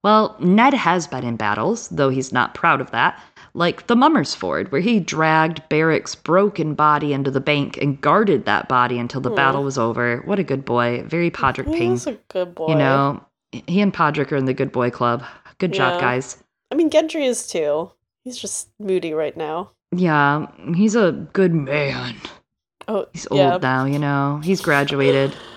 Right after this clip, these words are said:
Speaker 1: Arya feels a little lost thinking about the men she's killed, and she realizes the connection between Ned Dane's name and her own father's name, and she's like, "Oh, like my dad, Ned."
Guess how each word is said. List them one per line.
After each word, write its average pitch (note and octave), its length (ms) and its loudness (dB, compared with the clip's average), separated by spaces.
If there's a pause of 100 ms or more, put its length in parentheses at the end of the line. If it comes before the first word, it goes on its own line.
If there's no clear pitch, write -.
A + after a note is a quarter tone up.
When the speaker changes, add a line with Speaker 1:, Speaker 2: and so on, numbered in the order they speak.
(1300)
Speaker 1:
Arya C4 420 6
feels B3 400 2
a B3 60 2
little A3 320 4
lost D3 480 0
thinking E3 360 -4
about D3+ 260 -2
the E3+ 80 -2
men C#3 220 0
she's D#3 280 -4
killed, C3+ 560 -2
and C#3 300 -4
she - 100 -4
realizes A3+ 560 2
the - 100 -4
connection C#3+ 540 -2
between C#3 480 -2
Ned C3+ 300 -2
Dane's F3+ 440 2
name B2+ 420 -2 (140)
and B2+ 140 -4
her B2+ 320 -4
own C#4 400 4
father's - 480 -4
name, B2 260 -2
and B2+ 120 -4
she's E3+ 200 -4
like, D#3 300 0
"Oh, F#3+ 480 0 (640)
like F3+ 220 0
my F#3 160 2
dad, D3+ 580 2
Ned." G3 440 2